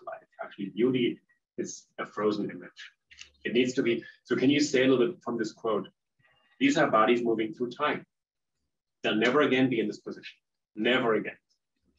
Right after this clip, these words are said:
And I think this kind of defiance or this kind of resistance to mortality and to time, which in some ways in the, in the book you say, "By cutting time into shorter pieces, he gave us more time."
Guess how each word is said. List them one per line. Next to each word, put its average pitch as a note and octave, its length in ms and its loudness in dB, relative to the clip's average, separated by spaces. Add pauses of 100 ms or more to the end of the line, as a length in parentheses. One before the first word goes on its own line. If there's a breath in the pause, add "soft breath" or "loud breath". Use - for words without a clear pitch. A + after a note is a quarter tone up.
(180)
And A#2 100 0
I B2 80 2
think E3 220 4
this D3 140 0
kind C3+ 260 0
of - 160 -4
defiance B2+ 680 0
or G#2 80 -2
this G#2 160 -4
kind G#2+ 240 -6
of G#2 160 -2
resistance G#2+ 600 -2
to A#2 120 -6
mortality G#2+ 800 -2
and - 140 -12
to G#2+ 180 -6 (160)
time, A2+ 340 -2
which - 320 -4 (120)
in G#2+ 100 0
some B2 200 -2
ways A2 200 2
in G#2+ 100 0
the, G2+ 160 -4 (120)
in G2 60 -8
the G#2 60 -2
book - 220 -2
you A2+ 80 0
say, G#2 300 -2 (840)
"By G#2 140 0
cutting C3+ 420 2
time A2+ 380 0
into G2+ 240 -2
shorter G2+ 400 -4
pieces, - 220 -6
he G#2+ 100 -8
gave G2+ 220 0
us - 160 -12
more F2+ 160 -8
time." - 300 -18